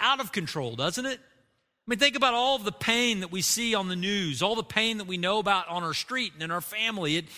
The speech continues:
it tempts us to wonder, is he, is he real? When we think about all of the, the abuse that is happening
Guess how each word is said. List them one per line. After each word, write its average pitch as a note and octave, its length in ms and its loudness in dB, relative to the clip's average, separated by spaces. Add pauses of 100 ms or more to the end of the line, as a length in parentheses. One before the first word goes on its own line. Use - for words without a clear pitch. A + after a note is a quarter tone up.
(100)
it G3+ 140 -2
tempts B3+ 300 2
us A3+ 160 2
to G#3 80 -2
wonder, A3 420 -2 (240)
is G#3+ 220 2
he, B3 100 4
is G#3 280 -2
he A#3 100 0
real? A#3+ 400 -8 (1300)
When G#3+ 80 0
we A#3+ 80 6
think C#4 240 2
about A#3 200 2
all B3+ 200 2
of F#3+ 100 -6
the, G3 140 0 (140)
the A3+ 100 2
abuse G3 600 2
that G3+ 180 0
is F3+ 120 0
happening F3 680 0